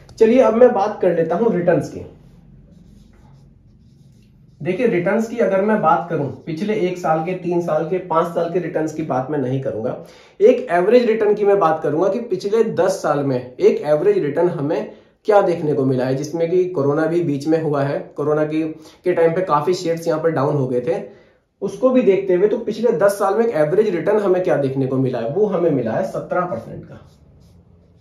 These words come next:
सत्रह परसेंट का रिटर्न तभी भी इस फंड ने निकाल कर दिया है, कारण है इसकी होल्डिंग्स, होल्डिंग्स बहुत जबरदस्त है।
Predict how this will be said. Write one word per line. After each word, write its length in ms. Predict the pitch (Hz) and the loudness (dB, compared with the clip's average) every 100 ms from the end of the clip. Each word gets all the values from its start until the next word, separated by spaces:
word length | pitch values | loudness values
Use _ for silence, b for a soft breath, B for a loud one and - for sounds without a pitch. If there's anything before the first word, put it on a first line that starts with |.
| _ _ _ _ | _ _ _ _
सत्रह 400 | - 143 180 202 | -6 -6 0 -2
परसेंट 440 | - 151 147 143 | 0 -4 -4 -4
का 120 | - 143 | -4 -6
रिटर्न 320 | 120 131 175 - - _ - | -4 -6 -8 -8 -18 _ -4
तभी 240 | 156 151 160 | -2 -2 -2
भी 80 | |
इस 220 | 180 165 139 | -2 -4 -4
फंड 120 | 135 | -2
ने 100 | 147 | 0
निकाल 360 | 135 113 123 | -2 -2 -4
कर 80 | 135 | -4
दिया 260 | 127 123 117 | -4 -4 -4
है, 120 | 175 | -4
कारण 400 | - 131 131 123 | -4 -4 -2 -2
है 160 | 175 196 | -2 -4
इसकी 240 | - 226 | -6 -8
होल्डिंग्स, 540 | 151 151 147 120 - b b b | -4 -2 -2 -4 -8 b b b
होल्डिंग्स 340 | 170 170 - - | 2 4 2 0
बहुत 260 | 135 180 - | -2 -2 0
जबरदस्त 420 | 135 120 - - | 0 -2 -6 -16
है। 80 | - | -20